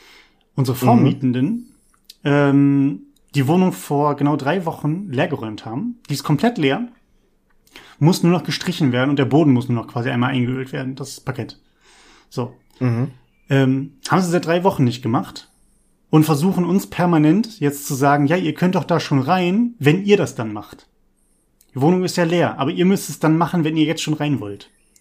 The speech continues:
Speaker 2: Mhm.
Speaker 1: Das heißt, wir könnten theoretisch einen Monat, bevor der Umzug eigentlich stattfindet, in diese Wohnung rein, müssten dann halt aber dementsprechend mit der Vermieterin absprechen, dass wir das übernehmen und die Wohnung streichen und das alles machen. Da hab ich keinen Bock drauf. Und das machen, das mache ich auch nicht.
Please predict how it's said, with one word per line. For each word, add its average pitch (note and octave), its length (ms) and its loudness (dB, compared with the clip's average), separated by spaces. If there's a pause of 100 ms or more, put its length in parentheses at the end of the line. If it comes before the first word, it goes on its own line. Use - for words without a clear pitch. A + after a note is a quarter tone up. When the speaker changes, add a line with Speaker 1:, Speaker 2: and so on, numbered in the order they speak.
(760)
Speaker 2:
Mhm. B2 340 2
Speaker 1:
Das - 80 -6
heißt, D3 140 0
wir E3 80 -2
könnten F3 220 2
theoretisch D#3+ 420 -2
einen D3+ 100 4
Monat, G#3+ 280 2
bevor E3 260 -4
der D#3 80 -4
Umzug F3+ 280 -8
eigentlich F3 200 -4
stattfindet, C#3 460 -2
in D3 80 0
diese C#3+ 240 0
Wohnung G#3+ 240 2
rein, C3 220 0
müssten G3 380 2
dann F3+ 180 0
halt F#3+ 140 -6
aber F3 200 -4
dementsprechend E3 640 -2
mit C3+ 140 0
der B2 100 -4
Vermieterin D3 680 -2
absprechen, C3+ 500 -6
dass B2 140 -4
wir D#3 140 0
das D#3+ 140 -4
übernehmen A#2 580 -8 (800)
und B2+ 140 -2
die C3 100 -2
Wohnung C#3+ 280 4
streichen C3+ 480 -6
und B2+ 180 -6
das C3+ 100 -10
alles C3+ 200 -6
machen. C#3+ 280 -4 (460)
Da - 80 -6
hab D3 60 0
ich D3+ 100 -6
keinen E3 100 -4
Bock G3+ 160 -10
drauf. G2 280 -18 (280)
Und C#3 60 -2
das C3 100 -4
machen, C#3 340 -2
das A#2+ 140 -10
mache D#3 160 0
ich B2 100 -10
auch G#2+ 60 -10
nicht. - 340 -18